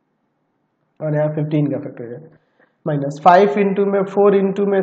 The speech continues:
थ्री का factorial by में थ्री का factorial है और टू का factorial two हो जाएगा।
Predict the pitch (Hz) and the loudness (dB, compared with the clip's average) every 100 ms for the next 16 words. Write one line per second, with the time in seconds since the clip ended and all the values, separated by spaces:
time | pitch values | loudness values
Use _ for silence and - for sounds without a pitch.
0 | 190 196 196 208 202 196 196 190 190 - | -2 -2 2 2 0 -2 0 0 -2 -6
1 | - - _ _ - 165 151 147 147 185 | -18 -20 _ _ -2 0 2 0 -2 -4
2 | 185 190 185 185 190 196 214 156 147 170 | -2 -2 -4 -2 0 6 6 6 2 -4
3 | 160 151 139 151 165 165 143 120 - 113 | -2 -4 -6 -2 -2 -2 -6 -8 -12 -14
4 | 127 | -14